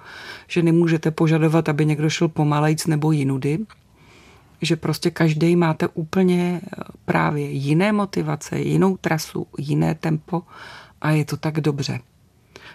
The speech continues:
Včetně toho, že třeba někdo si nechává vést batoh, tam je možnost občas na některých místech, že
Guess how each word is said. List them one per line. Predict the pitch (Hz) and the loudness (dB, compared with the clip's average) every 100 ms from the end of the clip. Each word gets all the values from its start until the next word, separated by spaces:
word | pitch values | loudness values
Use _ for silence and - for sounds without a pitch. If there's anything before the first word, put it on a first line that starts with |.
| - | -10
Včetně | - 160 175 | -4 0 2
toho, | 160 160 160 | 2 2 2
že | 156 151 | 0 0
třeba | - 156 156 156 151 - - | -2 -2 0 0 -2 -8 -4
někdo | 147 147 156 147 | 0 0 0 -2
si | - 147 | -2 -2
nechává | 147 - 156 147 151 147 147 | -2 -2 -2 0 0 0 -2
vést | 151 147 147 - - - - | 0 0 -2 -8 -14 -16 -6
batoh, | 139 131 - 170 165 - | -4 -2 0 0 -2 -8
tam | 151 143 | -4 -2
je | 143 | -2
možnost | 139 147 147 - - | -4 -4 -6 -8 -12
občas | 135 - 151 143 | -12 -6 -6 -4
na | 143 | -4
některých | 143 151 147 - | -4 -4 -6 -2
místech, | 143 - 147 147 - - - - - | -4 -2 -4 -4 -8 -18 -16 -16 -16
že | - 160 156 | -6 -2 -2